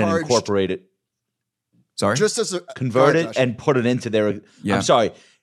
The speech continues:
Speaker 2: convert it, but, like, incorporate it into products. And they claim they're already doing that, and they've been doing that without celebrating it on the ad side,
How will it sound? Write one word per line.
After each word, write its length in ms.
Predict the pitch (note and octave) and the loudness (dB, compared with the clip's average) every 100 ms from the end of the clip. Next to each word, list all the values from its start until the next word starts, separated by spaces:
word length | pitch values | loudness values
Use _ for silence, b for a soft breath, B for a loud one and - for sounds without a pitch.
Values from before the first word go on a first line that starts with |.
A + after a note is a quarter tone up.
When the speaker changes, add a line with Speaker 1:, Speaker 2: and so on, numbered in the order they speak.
| - | -8
Speaker 2:
convert 420 | C#3 B2+ D#3+ E3+ | -2 4 6 6
it, 200 | D#3+ C#3+ | 4 2
but, 200 | D3 - | 0 2
like, 380 | C3+ B2 - - | 2 2 0 -6
incorporate 800 | D3+ C3 - D#3+ D3+ D3+ C#3 C#3 | -4 -4 -2 0 2 4 6 6
it 160 | C3+ C3+ | 2 2
into 340 | C3 B2+ B2+ | 0 0 -4
products. 520 | - A#2 A2+ G#2+ - | 0 2 4 2 -2
And 100 | G#2+ A#2 | -2 -2
they 100 | C#3+ | -2
claim 600 | - C3 B2+ A#2 G#2+ G#2 _ _ _ - | -2 0 0 0 -2 -4 _ _ _ 2
they're 180 | C3 C3 | 2 4
already 580 | B2+ C3 B2+ B2 B2+ | 2 2 2 2 2
doing 300 | A#2 A#2+ A2+ | 0 0 2
that, 320 | A2 G#2+ G#2+ - | 2 2 0 -2
and 100 | G#2+ | -4
they've 220 | G2+ - | -4 0
been 220 | C3 C3 | 0 0
doing 300 | A#2 G#2+ G2+ | 0 0 -2
that 340 | G2+ G2 G2 _ _ _ | -2 -2 -4 _ _ _
without 540 | G#2+ A2+ A2+ A2+ - - | -2 2 2 2 -2 -12
celebrating 680 | - E3+ E3+ A2+ G#2+ G2 G2 | 0 2 2 2 0 0 -2
it 260 | F#2+ - _ _ | -4 -6 _ _
on 160 | A#2 A2+ | -2 0
the 140 | G#2+ | 2
ad 220 | B2+ C#3 A2 | 4 4 2
side, 460 | G#2+ F2 F2+ E2+ | 0 0 -2 -6